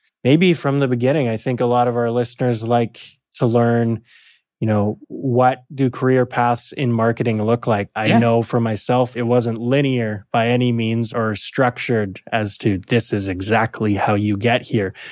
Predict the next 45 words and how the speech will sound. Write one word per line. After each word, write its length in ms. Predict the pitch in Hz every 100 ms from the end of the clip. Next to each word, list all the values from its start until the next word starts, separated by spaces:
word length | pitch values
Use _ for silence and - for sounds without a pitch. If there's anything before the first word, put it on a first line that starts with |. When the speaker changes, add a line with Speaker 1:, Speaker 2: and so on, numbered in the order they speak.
| -
Speaker 1:
So 120 | -
maybe 560 | 113 117 120 120 110 110
share 320 | - 123 107
that 200 | 104 117
story. 440 | - 104 92 - _ _ _ 180
Speaker 2:
Yeah, 120 | 185
I've 120 | 180
always 300 | 240 285 -
felt 220 | 139 135
like 160 | 143 120
a 20 |
bit 180 | 101 113
of 100 | 98
an 100 | 95
alien, 420 | 95 107 95 90
to 80 | -
be 140 | 98
honest, 420 | 92 104 104 -
in 80 | 95
the 80 | 90
Speaker 1:
Mm. 40 |
Speaker 2:
marketing 440 | 87 131 113 95 92
world. 340 | 76 104 - -
I 120 | 104
started 520 | - - 120 123 113
my, 500 | 110 101 98 95 95
uh, 280 | 92 87 87 -
career 680 | - 101 104 104 104 95 -
more 260 | 123 123 127
on 60 |
the 80 | 113
communication 720 | 110 107 98 - 92 - 110
side, 360 | 110 107 110 - - - - - -
really, 600 | 120 127 123 120 117 110
uh, 220 | 98 95
studying, 640 | 98 - 98 104 104 101 92
uh, 120 | 90
media 320 | 107 139 139
studies, 580 | - 143 131 135 131 -
uh, 200 | 104 101
at 240 | 104 104 -
the 80 |
University 460 | 101 98 98 - 101
of 100 | 98
Ottawa. 420 | 95 110 113 123